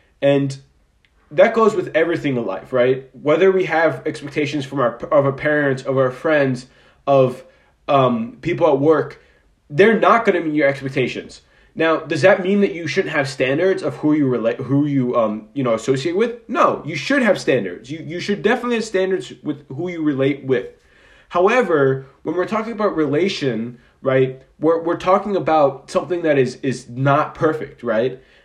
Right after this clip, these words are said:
Um, when you have expectations, your expectations are, are, are set out, right? You're saying, "This is what I want, you know, this is what I expect from you, and if you don't meet that, I'm gonna be destroyed." And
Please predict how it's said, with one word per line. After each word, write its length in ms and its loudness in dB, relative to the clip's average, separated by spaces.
Um, 360 -2
when 180 2
you 100 4
have 200 4
expectations, 1080 0
your 160 -6
expectations 680 0
are, 100 0
are, 200 0
are 60 0
set 240 -2
out, 200 2
right? 180 0
You're 120 2
saying, 420 0
"This 160 -4
is 100 0
what 180 0
I 80 4
want, 440 2
you 120 -4
know, 240 2
this 220 0
is 100 -2
what 120 2
I 40 6
expect 380 -2
from 180 0
you, 280 2
and 120 -4
if 100 -6
you 60 -4
don't 180 4
meet 180 -4
that, 100 4
I'm 140 2
gonna 160 0
be 120 2
destroyed." 480 -2
And 380 2